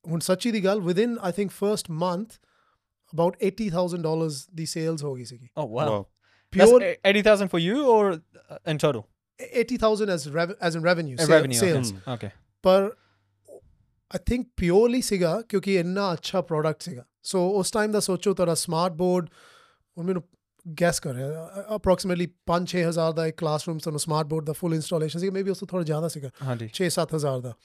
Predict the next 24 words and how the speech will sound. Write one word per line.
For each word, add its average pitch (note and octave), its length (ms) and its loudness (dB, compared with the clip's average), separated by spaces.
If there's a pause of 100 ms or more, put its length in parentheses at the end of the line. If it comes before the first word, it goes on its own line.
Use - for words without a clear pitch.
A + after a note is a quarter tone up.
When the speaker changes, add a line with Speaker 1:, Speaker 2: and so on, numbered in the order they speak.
(800)
Speaker 1:
ਇਹ G#3+ 160 4
ਪ੍ਰੋਡਕਟ G#3+ 400 0
ਅਸੀਂ F#3+ 180 -2
ਸੈੱਲ F#3 320 0
ਕਰ F3 160 0
ਰਹੇ E3 120 0
ਸੀਗੇ, G3 320 0 (580)
ਸੇਮ A#3+ 400 0
ਚੀਜ਼ A3+ 240 -4
ਕਰਦਾ F#3 240 2
ਸੀਗਾ, F3+ 300 -2 (180)
ਇੰਟਰਐਕਟੀਵਿਟੀ, D#3+ 680 -2
ਸਭ E3+ 280 -2
ਟੀਚਿੰਗ, D#3 340 -6
ਬਲਾ D#3 140 2
ਬਲਾ D3+ 120 -2
ਬਲਾ, D3+ 240 -2 (680)
ਥ੍ਰੀ G3+ 200 -2
ਥਾਊਜ਼ੈਂਡ D#3 340 -2
ਡਾਲਰਸ A#2+ 360 -14
ਇੰਸਟਾਲਡ। D3+ 380 -6
Speaker 2:
Oh, C#3+ 340 -10
wow। C3+ 320 -10 (100)
Speaker 1:
ਤੇ E3+ 380 0